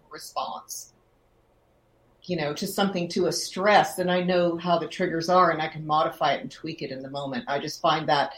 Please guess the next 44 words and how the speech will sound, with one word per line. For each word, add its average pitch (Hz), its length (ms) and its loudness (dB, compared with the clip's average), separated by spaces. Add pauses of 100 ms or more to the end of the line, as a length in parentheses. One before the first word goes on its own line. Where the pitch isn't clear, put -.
(200)
child 180 400 10
in 214 200 6
me 151 220 0
who 156 200 -2
is 151 140 -4
holding 165 360 0
on 160 240 0
to 170 100 -6
that 151 240 2
stress 170 340 4
or 160 80 -2
holding 160 360 -4
on 147 160 -2
to 143 80 -4
that 131 300 0
deep 151 260 -6
level 143 280 -2
of - 100 -8
fear 165 500 2 (320)
and, 160 520 0 (120)
um, 143 400 -4 (640)
transform 156 760 0
her 165 200 4
and 143 120 0
let 143 140 2
her 151 120 0
know 143 220 -2
that 151 140 0
I'm 147 160 -2
there. 151 320 2 (180)
And 247 100 10
when 302 140 10
you 320 100 6
make 339 220 8
it 427 120 8
a 240 100 10
point 240 480 6
of 190 140 4
working 233 300 8
with 190 140 6
Golden 180 380 6
Light, 165 280 4
which 180 160 0
is - 440 0